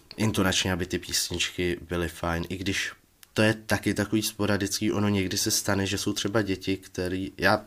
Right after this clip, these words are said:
se jenom tak jako trošku odbočím, že jsou takový tři, pro mě tři druhy žáků. Eh, jsou děti, kteří mají obrovský talent a fakt jsou talentovaný a v podstatě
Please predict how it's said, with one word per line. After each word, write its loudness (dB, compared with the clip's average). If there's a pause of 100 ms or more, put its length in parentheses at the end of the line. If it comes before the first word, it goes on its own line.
(460)
se 2
jenom 8
tak -6
jako 0
trošku 0
odbočím, 0 (520)
že -4
jsou 2
takový 2
tři, 4 (240)
pro 10
mě 8
tři 4
druhy 8
žáků. 4 (600)
Eh, 0 (120)
jsou 6
děti, 4
kteří 2
mají 2
obrovský 4
talent -2 (460)
a 2
fakt -4
jsou 2
talentovaný 2
a -6
v -10
podstatě 0